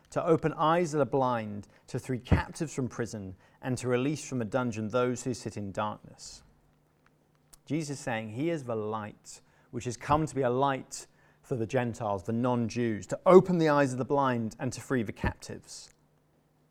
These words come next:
They would have got that as they were listening. This is who Jesus is saying he is. The actual phrase, "I am," is also key. For the word "I am," it is the name of God.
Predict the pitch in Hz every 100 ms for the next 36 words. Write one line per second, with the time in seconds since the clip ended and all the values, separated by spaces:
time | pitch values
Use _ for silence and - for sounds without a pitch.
0 | _ - 131 135 117 139 127 - 107 107
1 | 101 101 113 - 117 143 _ - 131 127
2 | 127 117 120 107 101 - 127 120 110 101
3 | 110 113 107 - - - _ - _ _
4 | _ _ _ _ - 160 185 - 156 -
5 | 170 156 143 127 135 147 143 101 85 -
6 | - 135 135 143 - 120 104 101 _ _
7 | _ - 170 139 110 139 147 185 202 175
8 | 139 - - _ 190 175 156 156 151 104
9 | 98 123 - _ _ - 170 160 - 180
10 | 127 165 160 156 147 185 127 113